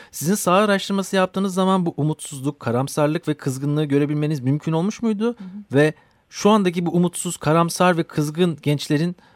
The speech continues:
Speaker 1: temel motivasyonu nelerdir diye
Speaker 2: Bence
Speaker 1: soracaktım.
Speaker 2: çok güzel bir soru gerçekten. Ee, şimdi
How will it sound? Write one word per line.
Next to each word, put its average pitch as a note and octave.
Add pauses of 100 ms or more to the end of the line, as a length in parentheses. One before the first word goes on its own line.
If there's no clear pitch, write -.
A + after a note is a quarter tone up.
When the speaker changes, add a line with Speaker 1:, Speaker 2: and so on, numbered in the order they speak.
(160)
Speaker 1:
temel B2
motivasyonu G#2+
nelerdir F#2+
diye G#3+
Speaker 2:
Bence G#3
Speaker 1:
soracaktım. -
Speaker 2:
çok -
güzel A#3
bir G3
soru F3+
gerçekten. F3+ (120)
Ee, F#3+ (580)
şimdi A#3+